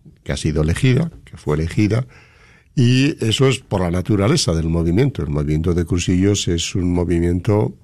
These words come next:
fundamentalmente de gente laica, de seglares, que responde a aquel sueño que tuvo Eduardo Bonín en consonancia con el Concilio Vaticano segundo de evangelizar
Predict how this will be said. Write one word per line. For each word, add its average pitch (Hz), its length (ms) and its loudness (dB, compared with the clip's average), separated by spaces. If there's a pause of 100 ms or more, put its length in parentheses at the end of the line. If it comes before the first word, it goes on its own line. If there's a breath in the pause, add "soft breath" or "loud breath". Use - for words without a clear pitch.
(280 soft breath)
fundamentalmente 85 800 0
de 104 100 2
gente 87 320 0
laica, 85 380 -2 (720 soft breath)
de 82 200 0
seglares, 82 880 0 (720 soft breath)
que 95 340 2
responde 90 680 0
a 82 60 0
aquel 85 340 -2
sueño 92 760 0
que 87 160 -2
tuvo 92 460 0
Eduardo 82 540 0
Bonín 85 580 0 (640 soft breath)
en 92 80 -2
consonancia 90 1000 0
con 90 380 0
el 82 180 0
Concilio 90 460 0
Vaticano 87 540 -2
segundo 92 800 0
de 90 560 0 (960 loud breath)
evangelizar 101 1080 0